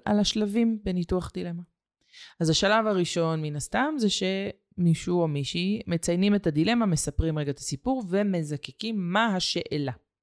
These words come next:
once עשינו את זה, עושים סבב שאלות. כל אחד ואחת מחברי וחברות הצוות, כל פעם מישהו אחד שואל שאלה אחת. דגש לגבי השאלה.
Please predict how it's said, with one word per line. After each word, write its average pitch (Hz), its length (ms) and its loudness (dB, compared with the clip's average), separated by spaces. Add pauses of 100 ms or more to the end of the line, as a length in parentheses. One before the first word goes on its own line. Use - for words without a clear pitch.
(1160)
once 214 160 6
עשינו 180 500 0
את 139 80 -2
זה, 247 100 2 (320)
עושים 247 340 -2
סבב 240 340 0
שאלות. 180 720 -2 (220)
כל 233 180 4
אחד 180 260 2 (120)
ואחת 143 400 -2
מחברי 139 420 -4
וחברות 131 400 -8
הצוות, 226 360 -4
כל 165 220 0
פעם 269 220 -2
מישהו 220 240 0
אחד 302 200 -4
שואל 202 200 0
שאלה 175 320 0
אחת. - 400 -8 (1120)
דגש 147 460 0
לגבי 151 300 2
השאלה. 135 480 0